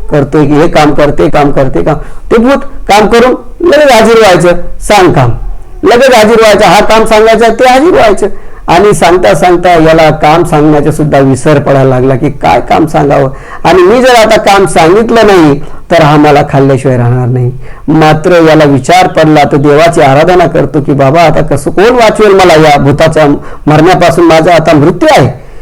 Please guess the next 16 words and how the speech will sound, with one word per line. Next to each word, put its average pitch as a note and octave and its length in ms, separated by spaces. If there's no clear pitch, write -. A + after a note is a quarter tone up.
आणि G3+ 140
त्यावेळेस G3 760
त्याने F3+ 420
त्या D#3+ 420
भूताला F3 320
विनंती F3+ 400
केली D#3 320
की, - 340
"तुम्ही D#3+ 260
पाच D#3 320
मिनिटं, D3 280
दहा C#3+ 120
मिनिटं C#3+ 280
मला C#3 160
विचार C3 380
करायला C#3 440